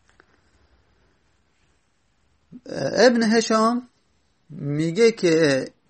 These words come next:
این جیدن در این مثال و این رغدن که الان در آیه قرآن،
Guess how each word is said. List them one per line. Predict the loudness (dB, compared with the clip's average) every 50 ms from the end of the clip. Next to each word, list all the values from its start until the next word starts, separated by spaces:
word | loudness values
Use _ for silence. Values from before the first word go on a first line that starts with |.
| _ _ _ _ _ _ _ _ _ _ _ _ _ _ _ _ _ _ _ _ _ _ _ _ _ _ _ _ _ _ _ _
این | -6 -2 0 0 0 0 0 -2 0
جیدن | 2 4 4 4 4 4 4 2 2 4 4 4 6 6 4 2 0 -4 -8 -16 _ _ -8 -4
در | -4 -2
این | -2 -2 -2
مثال | -4 -4 -2 0 2 2 2 2 0
و | -2 -2
این | 0 0 0 -2 0
رغدن | 0 2 2 2 4 2 2 4 4 2 2 2 0 -2
که | -4 -6 -6
الان | -4 -2 -2 -2 -2 -4 -6 -10 -14 _ _ _ _ _ _ _ -16 -12 -8
در | -6 -4 -2 -2 -4 -4
آیه | -6 -8 -6 -4 -2 -2 -4
قرآن، | -4 -6 -6 -6 -4 -2 -2 -2 -2 -4